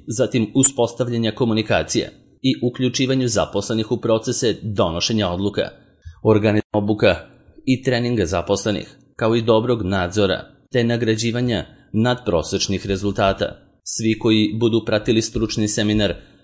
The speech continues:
Kako da postanete lider proizvodnog pogona, saznaće da definisanje rada i poslova polazi od zadataka,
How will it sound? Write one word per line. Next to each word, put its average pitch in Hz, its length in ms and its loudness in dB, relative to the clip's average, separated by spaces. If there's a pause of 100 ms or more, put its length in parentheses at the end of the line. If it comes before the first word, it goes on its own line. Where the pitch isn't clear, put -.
(260)
Kako 127 260 2
da 123 140 4
postanete 120 580 2
lider 117 320 2
proizvodnog 85 600 0
pogona, 110 420 2 (360)
saznaće 120 560 -2
da 113 180 2
definisanje 110 800 0
rada 90 520 -2
i 120 140 -4
poslova 113 640 0 (240)
polazi 120 520 2
od 120 200 0
zadataka, 107 680 0